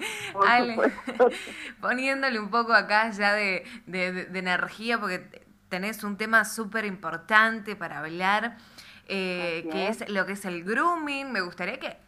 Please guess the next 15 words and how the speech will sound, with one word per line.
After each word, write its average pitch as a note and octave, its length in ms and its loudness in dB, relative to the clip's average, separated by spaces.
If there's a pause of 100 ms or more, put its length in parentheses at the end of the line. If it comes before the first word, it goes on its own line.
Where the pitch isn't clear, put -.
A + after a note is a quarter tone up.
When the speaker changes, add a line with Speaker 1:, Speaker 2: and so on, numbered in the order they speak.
(100)
Speaker 2:
primero B3 300 -4
Speaker 1:
Ujú. D#4 60 10
Speaker 2:
arranquemos F#3+ 840 2 (260)
contando G3 580 0
qué F#4+ 140 -8
es - 160 -4
el F3 200 -6
grooming F3+ 600 -4 (280)
y G#3 120 -8
después, G#3+ 500 -8 (160)
eh, E3 320 -6 (240)
va-, E3+ 100 0
vamos A3+ 340 2
a A3 60 -2
ir G#3+ 260 -2